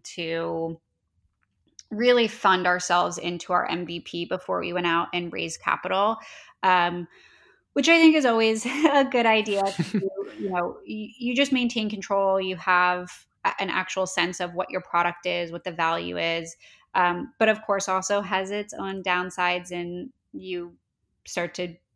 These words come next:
Speaker 1: have a certain type of revenue, if you will, and, you know, you have to undo that a little bit. But in terms of fundraising, <sighs> you know, it was tough. Um, I think
Speaker 2: Yeah.
Speaker 1: going out, and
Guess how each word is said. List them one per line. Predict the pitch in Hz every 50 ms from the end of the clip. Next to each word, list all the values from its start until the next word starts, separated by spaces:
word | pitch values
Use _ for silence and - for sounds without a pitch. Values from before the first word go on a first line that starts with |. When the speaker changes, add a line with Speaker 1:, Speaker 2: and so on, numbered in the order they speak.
| _ -
Speaker 1:
have | - - 175
a | 180
certain | - - 208 - 170 180
type | - - 175 175 -
of | 190 185 180
revenue, | 196 190 185 202 208 208 208 208
if | 208 208 -
you | 220 214 208
will, | 214 214 214 214 220 220 214
and, | - - 185 175 175 175 170 - - -
you | 180
know, | 175 175
you | 170 170
have | 170 170 175 -
to | - 175
undo | 175 175 165 170 170 165
that | 170 165 170
a | 170
little | 170 175 175 180
bit. | 190 233 262 285 285 - -
But | 202 185 180 - - - _ _ _ _ _ -
in | 233 240 233
terms | 233 240 285 294 330 -
of | 403 -
fundraising, | - 196 175 170 180 190 196 196 214 220 226 233 233 - - - - - - - - - - - - _ _ _ _ _ _ _ _ _ _ _ _ _ _ _ _ _ _ _ - -
<sighs> | 226 - - - - - - - - - - - - - - - _ _ _ _ _ _ _ _ _ -
you | 208 196
know, | 180 170 175 170 -
it | 214 208 - - _
was | - 254 240 - - -
tough. | - - - - - 208 220 - - - - - - - -
Um, | 202 190 185 185 185 185 185 185 180 185 185 185 - -
I | 190 190 180 -
think | - 190 190 185
Speaker 2:
Yeah. | 120 131 151
Speaker 1:
going | 160 185 185 - _ _ 180 180 180
out, | 175 180 180 185 - -
and | 185 185 180 180 180 180 180